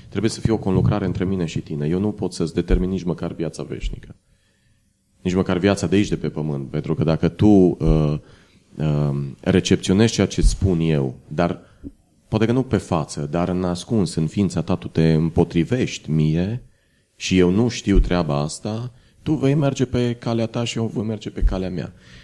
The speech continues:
E, uh, e interesant aspectul acesta, că noi, ca și părinți, putem să formăm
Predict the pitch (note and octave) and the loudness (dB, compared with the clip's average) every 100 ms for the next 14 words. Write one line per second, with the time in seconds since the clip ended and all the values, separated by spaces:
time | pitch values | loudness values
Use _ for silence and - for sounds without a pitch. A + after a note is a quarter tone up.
0 | - - F#2 F#2+ A2 G#2+ G2+ F#2+ F#2 F2 | -14 0 2 6 6 6 4 2 2 2
1 | E2+ - D#2+ E2+ E2+ G2+ G2+ F#2+ F#2 - | 0 0 0 2 2 2 0 0 -2 0
2 | G#2 G2 F2 - - F2 D#2+ G#2+ - D#2+ | -2 -2 -6 -6 -4 -2 0 -2 -4 -4
3 | E2 E2+ F#2+ G#2+ F#2+ F2 F2+ E2 G2 G2 | -2 2 2 2 0 -4 -2 0 0 -2
4 | - G#2 F2+ F2+ D#2+ - E2+ D#2+ F2+ A2 | -4 -4 -2 -4 -6 0 0 2 2 0
5 | A2+ | -2